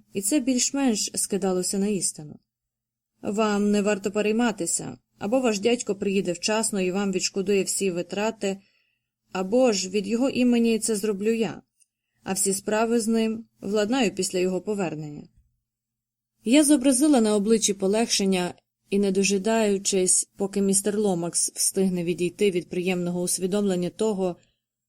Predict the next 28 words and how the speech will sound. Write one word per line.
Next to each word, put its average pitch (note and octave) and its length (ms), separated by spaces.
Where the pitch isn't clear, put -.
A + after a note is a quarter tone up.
що - 280
зняв B3+ 280
величезний A#3+ 540
тягар A3+ 360
з G3+ 60
моєї G#3 320
душі, G3 560
закидала B3 540
його B3 220
десятками A3 600
запитань, G3 560
які G3 520
стосувалися G3+ 720
одного: E3+ 540
що - 300
трапиться, A3+ 680
коли G3+ 240
дівчина B3+ 480
у G#3 120
моєму G3 400
становищі F#3 880
з G#3 120
нездієздатною A#3 920
сестрою A#3 500
на G#3+ 100
руках G#3 420
матиме G3+ 440
нещастя F#3+ 720